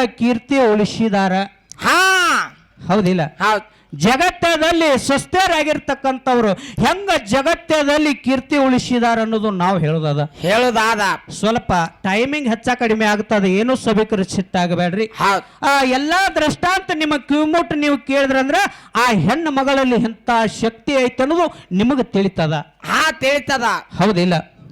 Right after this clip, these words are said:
Speaker 1: ಅದು ಹೆಂಗೆ ಕೇಳ್ತಮ್ಮ?
Speaker 2: ಹೆಂಗೆ ಪಾಪ್?
Speaker 1: ಸಂತರ ಒಳಗ ಆಗಿ ಹೋಗಿರ್ತಕ್ಕಂಥ
Speaker 2: ಆ ಯಾರು?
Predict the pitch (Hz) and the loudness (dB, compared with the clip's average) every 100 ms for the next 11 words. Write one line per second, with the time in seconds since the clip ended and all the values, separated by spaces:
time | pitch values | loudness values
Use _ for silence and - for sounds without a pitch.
0 | - _ _ _ _ _ _ - 202 269 | -20 _ _ _ _ _ _ -2 2 2
1 | 196 202 190 - 175 175 - 151 139 165 | 2 0 -2 0 -2 -2 -2 -4 -4 -6
2 | - 220 285 233 233 240 - - - _ | -6 -4 -2 0 2 2 2 -2 -20 _
3 | _ _ _ _ _ _ _ _ _ _ | _ _ _ _ _ _ _ _ _ _
4 | - - 226 277 302 285 269 240 247 226 | -14 0 2 4 2 2 4 6 4 2
5 | - 190 214 190 180 185 185 - 165 165 | 0 0 2 2 2 2 -2 -4 -4 -4
6 | 165 156 135 - _ - - - 180 214 | -2 0 0 -2 _ -20 -20 -4 2 2
7 | 214 214 214 226 240 247 285 320 320 | 2 2 2 2 2 2 2 2 -2